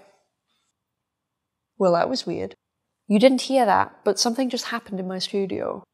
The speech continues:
and I don't know what it was. It was like a plant rustling, like, a lot. Like, it's not fallen, but that's weird. Anyway, so none of the other plants in this list are variegated,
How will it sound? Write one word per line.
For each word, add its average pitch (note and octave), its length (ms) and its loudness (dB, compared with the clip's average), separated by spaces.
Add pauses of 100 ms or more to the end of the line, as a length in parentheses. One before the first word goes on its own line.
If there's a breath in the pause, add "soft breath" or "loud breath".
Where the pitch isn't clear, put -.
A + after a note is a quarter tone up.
and G#3+ 100 0
I G#3+ 80 0
don't G#3 360 0
know A3+ 80 -6
what G3+ 160 -8
it G#3+ 80 -6
was. A3 460 -8 (140)
It A#3+ 60 -4
was A3+ 140 0
like G#3+ 100 -2
a G#3+ 60 -4
plant A#3 460 -4
rustling, G3+ 580 -2
like, G3+ 260 -4
a G3+ 60 0
lot. G3+ 520 0
Like, F#3+ 180 -6
it's - 180 -12 (140)
not A3+ 220 2
fallen, F3+ 580 2
but F#3 240 -4 (140)
that's G#3 260 0
weird. F#3 260 4 (360)
Anyway, G#3 400 4 (140)
so G#3+ 360 10 (200)
none C4 220 10
of D#4 40 8
the D4+ 60 10
other C#4 140 10
plants B3+ 240 2
in G#3+ 80 4
this G3+ 120 2
list G3+ 160 -4
are F#3+ 40 0
variegated, F3 520 2